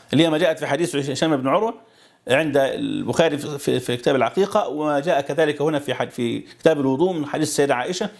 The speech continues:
<clears throat> أنه أتي بصبي، ولم يذكر إذا كان هذا ابن أم قيس أو الحسن أو الحسين. فكل هذه الحوادث وقعت قد تكون كما قلنا مردها كلها إلى حادثتين فقط،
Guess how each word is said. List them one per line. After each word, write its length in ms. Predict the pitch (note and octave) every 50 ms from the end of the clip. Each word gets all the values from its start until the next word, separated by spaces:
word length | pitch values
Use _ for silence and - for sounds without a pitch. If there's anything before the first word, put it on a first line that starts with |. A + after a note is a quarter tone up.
| - - - -
<clears throat> 180 | - - - -
أنه 480 | B3 D4 A#3 G3 F3 D3+ D#3 C#3+ D#3
أتي 140 | E3 - D3+
بصبي، 560 | C3 C3+ - D3 C#3 D#3 D3 B2 A#2+ G#2+ G2 - - -
ولم 180 | B2 B2+ C3+ D3+
يذكر 220 | F3 E3 - D3
إذا 80 | C3 C3+
كان 140 | D#3 E3 D#3
هذا 280 | D#3+ C#3+ C#3+ C3+ C3 - - - -
ابن 140 | F3+ D#3 D3+
أم 200 | D3 D3 D3+ D3+
قيس 340 | D3 - F#3 F#3+ F#3 - - - - - - _ - -
أو 160 | D#3+ D#3+ D3
الحسن 340 | C3+ - - D#3+ - D#3+ A#2
أو 120 | A2 A#2+
الحسين. 320 | A#2 - B2 - - - - - - - - - _ _ _ _ _ - - - - - - - - - - - - - - -
فكل 300 | - D#3+ - A#3 A3 G3
هذه 140 | G3+ F#3+ F#3
الحوادث 560 | E3 - D#3 D3 E3+ F#3 G3 G3+ F3+ - - -
وقعت 400 | D#3+ E3+ E3+ - D#3+ E3 F3 - - - _ _
قد 120 | - E3 -
تكون 260 | - D3+ D3+ F#3 E3+
كما 180 | - D#3 C#3+
قلنا 240 | C#3+ D3 F3+ D#3+ D3+
مردها 400 | C#3+ C#3+ C3+ C3 B2 E3+ F#3 D#3+
كلها 340 | D3+ - D#3+ D3 E3 F3 E3
إلى 180 | C#3 E3 E3+ D#3+
حادثتين 480 | - D#3+ D3+ C#3 D3 E3+ F3+ F3+ E3+
فقط، 360 | F3 F#3+ F#3 A#3 A#3+ A#3 -